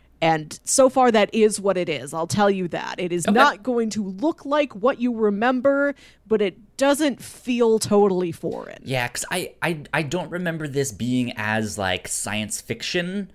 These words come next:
Speaker 2: Like, it, it,
Speaker 1: No.
Speaker 2: it was, but it wasn't. Like, right? Like, the,
Speaker 1: Yeah.
Speaker 2: I know that the, like, fairies have all of this cool technology and
Speaker 1: Mm.
Speaker 2: jetpacks and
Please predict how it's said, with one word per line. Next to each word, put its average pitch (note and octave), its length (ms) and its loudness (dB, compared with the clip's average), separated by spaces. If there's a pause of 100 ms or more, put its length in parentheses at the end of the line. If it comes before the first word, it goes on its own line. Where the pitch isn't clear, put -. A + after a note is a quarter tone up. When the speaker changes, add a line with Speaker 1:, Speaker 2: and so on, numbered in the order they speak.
(420)
Speaker 2:
Like, D3 220 -6
it, - 260 -10 (100)
it, - 300 -6
Speaker 1:
No. F#3 160 -2
Speaker 2:
it E3 160 -2
was, F#3+ 400 4
but D#3+ 160 4
it C3 120 0
wasn't. G2+ 760 -2 (100)
Like, F#2+ 200 -10
right? G#2+ 260 -2
Like, G#2+ 120 -4
the, B3 60 2
Speaker 1:
Yeah. D#3 160 2
Speaker 2:
I A#2+ 100 0
know C3 340 -2
that B2 260 -2
the, A2 380 -2
like, G2 180 -4
fairies A2+ 880 -6
have G2+ 240 -8
all G2+ 220 -4
of G2 140 -6
this F#2+ 340 -6 (480)
cool A2 260 -2
technology G2 920 -6
and F2 180 -6
Speaker 1:
Mm. E4+ 280 -2
Speaker 2:
jetpacks F#2 480 -2
and F#2 220 -8